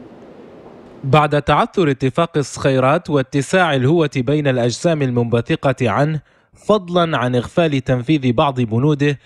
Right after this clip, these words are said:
وتجاوز الأطر الزمنية له، تجدد المملكة المغربية دعوتها للأقطاب السياسية الليبية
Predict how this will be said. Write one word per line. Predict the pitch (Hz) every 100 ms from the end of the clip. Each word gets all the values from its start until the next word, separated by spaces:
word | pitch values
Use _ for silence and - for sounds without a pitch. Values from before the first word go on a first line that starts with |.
| _ -
وتجاوز | 113 127 139 127 196 185 135 120
الأطر | 104 170 165 147
الزمنية | 123 104 113 113 147 143 120 120
له، | 139 135 - _ _ -
تجدد | 120 151 156 143
المملكة | 123 113 110 151 - 151 135
المغربية | 110 113 117 117 147 139 190
دعوتها | 143 98 110 151 156 127 120
للأقطاب | 107 107 - 156 127
السياسية | 127 - 110 104 165 143 -
الليبية | 113 110 113 156 135